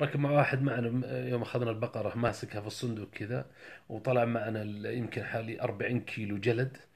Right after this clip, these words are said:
ورجع معنا أربعين كيلو، ذبح معنا حوالي الساعة ثلاثة، ورجعنا يمكن بعد المغرب بساعة مثلًا، والله ما أخذ إلا ريالين، يعني أجرته ريالين. أعطاه صاحب السيارة اللي كان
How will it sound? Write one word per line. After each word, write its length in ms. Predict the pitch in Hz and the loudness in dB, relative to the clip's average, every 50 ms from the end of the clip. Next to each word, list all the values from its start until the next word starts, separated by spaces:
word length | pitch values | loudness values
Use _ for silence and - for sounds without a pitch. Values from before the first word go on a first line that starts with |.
| - - - - _ - | -20 -20 -20 -16 _ -6
ورجع 300 | 117 117 117 110 123 117 | -4 -4 -2 0 0 0
معنا 240 | 117 113 117 117 113 | 0 0 0 0 0
أربعين 260 | 107 104 110 117 110 | 0 0 -2 -2 -2
كيلو، 240 | - - 110 107 104 | -2 -4 -4 -2 0
ذبح 220 | 113 127 120 104 | 0 2 2 2
معنا 140 | - 113 110 _ _ _ _ - | 0 -2 -4 _ _ _ _ -6
حوالي 120 | - 131 120 | -6 -4 -4
الساعة 280 | - - - 123 110 | -4 -4 -2 -2 -2
ثلاثة، 380 | - 131 135 151 151 143 147 135 | 0 2 4 4 4 4 4 2
ورجعنا 360 | 123 120 113 123 127 127 127 | 2 2 0 2 2 2 2
يمكن 260 | 123 - - 123 120 | 2 2 0 0 2
بعد 200 | 113 113 110 110 | 2 2 2 2
المغرب 340 | 117 117 120 117 123 117 107 | 0 -2 0 0 0 -2 -2
بساعة 420 | 95 - - 120 120 110 101 95 117 | -4 -2 0 2 4 4 2 2 0
مثلًا، 440 | 120 127 127 147 151 165 175 - - - - - - - - - | 0 0 2 2 4 4 2 0 -4 -10 -16 -16 -16 -16 -12 -6
والله 300 | 110 117 123 131 117 107 | -4 0 2 2 2 2
ما 140 | 110 120 117 | 2 0 -2
أخذ 240 | 107 - 110 101 107 | -2 -2 -4 -6 -6
إلا 200 | 107 101 104 101 | -6 -4 -4 0
ريالين، 480 | 104 101 104 101 104 98 98 98 - - - _ _ _ _ _ _ - | 2 2 4 4 4 2 0 -2 -8 -14 -20 _ _ _ _ _ _ -16
يعني 420 | - 73 98 101 98 104 120 147 | -12 -8 -6 -4 -4 -2 0 2
أجرته 340 | 190 160 185 170 147 - 220 | 4 6 6 6 6 6 6
ريالين. 380 | 240 240 240 240 220 185 147 - - - - - _ _ _ _ _ _ _ - - - - - - | 10 12 12 12 12 10 8 6 -2 -12 -18 -20 _ _ _ _ _ _ _ -20 -20 -20 -20 -16 -12
أعطاه 240 | - 120 120 - 127 | -10 -4 0 0 0
صاحب 300 | - - - 127 - 110 | 2 2 0 0 0 0
السيارة 340 | 101 - - - 101 95 92 | -6 -8 -8 -8 -6 -6 -6
اللي 100 | 90 90 | -8 -10
كان 200 | - - 92 90 | -10 -12 -12 -12